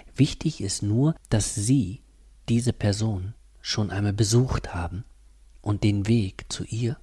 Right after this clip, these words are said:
ganz gut kennen. Und umgekehrt, dass diese Person den Weg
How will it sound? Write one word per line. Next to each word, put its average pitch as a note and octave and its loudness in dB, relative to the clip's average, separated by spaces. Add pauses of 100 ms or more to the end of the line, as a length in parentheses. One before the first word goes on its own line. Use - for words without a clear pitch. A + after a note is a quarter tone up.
(120)
ganz A2 -6
gut - -10
kennen. E2 -2 (720)
Und C3+ 0
umgekehrt, - -4 (140)
dass - 0
diese G2+ -2
Person F#2+ -6
den G#2 2
Weg E2+ -8